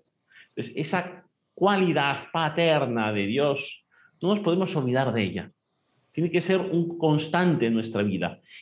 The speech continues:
Y así como no hemos podido, ma-, mm, más o menos en nuestra propia vida, hemos pasado de la relación con nuestro Padre en la tierra,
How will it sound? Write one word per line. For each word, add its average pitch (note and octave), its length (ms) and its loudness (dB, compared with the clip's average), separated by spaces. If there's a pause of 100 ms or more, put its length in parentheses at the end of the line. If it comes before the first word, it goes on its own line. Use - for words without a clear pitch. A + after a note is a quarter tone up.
Y - 60 0
así A3+ 200 0
como A3+ 180 4
no A3 80 4
hemos A3 80 0
podido, E3 520 2
ma-, A2+ 200 -4 (140)
mm, G#2 460 0
más C#3 340 0
o A2 80 0
menos B2+ 440 0
en G2+ 80 -4
nuestra G#2+ 240 -2
propia G#2+ 240 0
vida, C3 380 0 (420)
hemos D3+ 220 0
pasado D#3 580 2
de A#2+ 180 2
la B2 200 0
relación A#2+ 300 0
con D3 140 0
nuestro B2 280 -2
Padre C3+ 240 2
en B2+ 80 0
la G#2+ 140 -2
tierra, B2+ 540 0